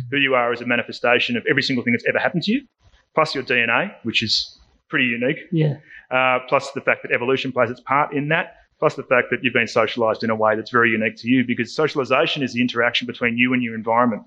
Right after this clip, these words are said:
Speaker 1: It's not just like, "I was raised in the seventies," that doesn't mean anything.
Speaker 2: <sighs>
Speaker 1: It's like, well, it's how you interacted with the seventies
Speaker 2: Right.
Speaker 1: that,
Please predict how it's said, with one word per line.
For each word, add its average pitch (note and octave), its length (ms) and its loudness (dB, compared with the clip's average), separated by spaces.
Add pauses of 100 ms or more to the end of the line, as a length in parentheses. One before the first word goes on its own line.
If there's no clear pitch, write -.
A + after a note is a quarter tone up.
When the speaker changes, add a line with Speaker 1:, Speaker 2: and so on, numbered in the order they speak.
Speaker 1:
It's - 120 -4
not C3+ 140 2
just - 180 -4
like, A#2 160 2
"I A#2+ 60 2
was A#2 180 -6
raised A#2+ 220 2
in A#2 60 -2
the G#2+ 60 -6
seventies," A#2+ 360 0
that B2+ 100 2
doesn't B2 140 -2
mean A#2+ 140 2
anything. E3+ 320 -2 (100)
Speaker 2:
<sighs> - 440 -8 (120)
Speaker 1:
It's B2+ 140 -6
like, B2+ 220 2
well, C3 220 -2
it's - 140 -2
how C#3 100 2
you C#3 160 2
interacted B2+ 480 -2
with B2+ 80 0
the A#2+ 60 -2
seventies A2 560 0 (100)
Speaker 2:
Right. C#3 320 0
Speaker 1:
that, B2 120 2